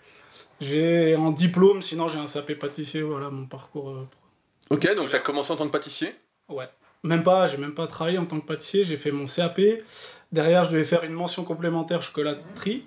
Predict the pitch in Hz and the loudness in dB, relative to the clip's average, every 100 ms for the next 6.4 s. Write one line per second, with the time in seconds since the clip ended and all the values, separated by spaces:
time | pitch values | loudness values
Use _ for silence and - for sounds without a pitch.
0 | _ _ - 143 143 135 135 139 180 - | _ _ -16 -14 -10 -10 -8 -6 -6 -8
1 | _ - - - _ _ 170 165 165 165 | _ -20 -20 -20 _ _ 2 4 6 6
2 | 165 165 - 185 175 156 156 165 156 175 | 4 2 0 -6 -4 -4 -2 0 0 2
3 | 175 156 147 - - 160 170 170 143 - | 0 -4 -8 -6 -2 0 2 2 -2 -2
4 | 151 147 143 139 143 143 143 147 143 147 | -2 0 -2 -4 -6 -8 -8 -8 -8 -8
5 | 147 139 147 151 147 135 147 131 143 143 | -8 -8 -4 -2 -2 -6 -12 -10 -10 -10
6 | - - 156 | -12 -8 -8